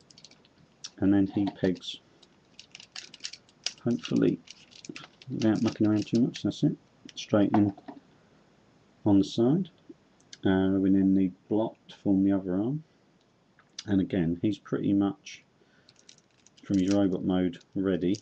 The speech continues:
You just need to swing his monster arms back round out of the way, flip his robot head back, and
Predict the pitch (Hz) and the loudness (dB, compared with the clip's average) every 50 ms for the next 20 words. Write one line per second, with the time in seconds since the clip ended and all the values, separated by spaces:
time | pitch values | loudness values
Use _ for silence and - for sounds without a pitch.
0 | - - - - - - 95 82 - - 98 - - - - - - 101 98 98 | -8 -12 -10 -8 -8 -8 -8 -6 -4 -4 -4 -4 -6 -12 -12 -4 -2 0 0 0
1 | 95 92 - - - - - - - - - - 101 104 110 104 - - - - | 0 -2 -8 -20 -20 -20 -20 -20 -20 -18 -12 -6 -4 -2 -2 -4 -6 -8 -6 -2
2 | 98 92 92 92 90 90 - - - 92 - - 95 92 92 90 90 87 87 87 | -2 0 0 0 0 -2 -4 -6 -10 -12 -10 -6 -4 -2 -2 -2 -2 -2 -4 -6
3 | - - 92 92 92 85 85 92 113 - _ _ _ - - - - _ _ - | -8 -10 -12 -10 -6 -6 -4 -4 -6 -8 _ _ _ -20 -20 -20 -20 _ _ -20
4 | - - - - - _ _ _ _ _ _ _ - - _ _ _ _ _ _ | -20 -18 -16 -18 -18 _ _ _ _ _ _ _ -20 -20 _ _ _ _ _ _
5 | _ _ _ _ - 95 92 - - 98 92 - - - _ _ _ _ _ _ | _ _ _ _ -2 -2 -2 0 0 -2 -2 -2 -6 -18 _ _ _ _ _ _
6 | _ _ _ _ _ _ _ _ _ _ _ - - 104 101 92 - - - - | _ _ _ _ _ _ _ _ _ _ _ -4 0 0 0 0 -2 -6 -6 0
7 | - 92 87 87 - 98 98 113 - 139 - - - _ _ _ _ _ _ _ | 0 0 0 0 0 0 0 0 -2 -6 -10 -16 -20 _ _ _ _ _ _ _
8 | _ _ _ _ _ _ _ _ _ _ _ _ _ _ _ _ _ _ _ _ | _ _ _ _ _ _ _ _ _ _ _ _ _ _ _ _ _ _ _ _
9 | _ - 101 92 90 90 92 90 90 90 90 90 90 87 - | _ -4 -2 0 2 2 2 2 2 2 2 2 0 -2 -6